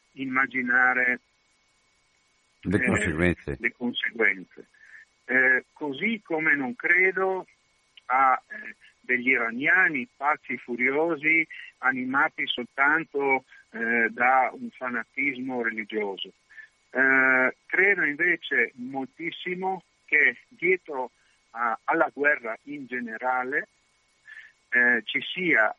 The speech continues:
Speaker 1: eh, un interesse superiore, eh, eh, al concetto di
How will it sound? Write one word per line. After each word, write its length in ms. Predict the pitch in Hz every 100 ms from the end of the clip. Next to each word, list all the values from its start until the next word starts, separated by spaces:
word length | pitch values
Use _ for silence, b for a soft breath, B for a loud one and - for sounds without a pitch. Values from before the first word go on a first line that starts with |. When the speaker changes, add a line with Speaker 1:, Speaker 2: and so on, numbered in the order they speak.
| _
Speaker 1:
eh, 720 | 208 202 196 - - 65 -
un 200 | - 151
interesse 760 | 160 147 147 151 156 - 117 - _ _
superiore, 1040 | - - 202 - 143 156 175 143 107 90 _ _ _ _
eh, 340 | - 214 214 196 - B B _
eh, 280 | - - -
al 220 | 117 120
concetto 540 | - 117 110 135 - 120
di 300 | 107 123 120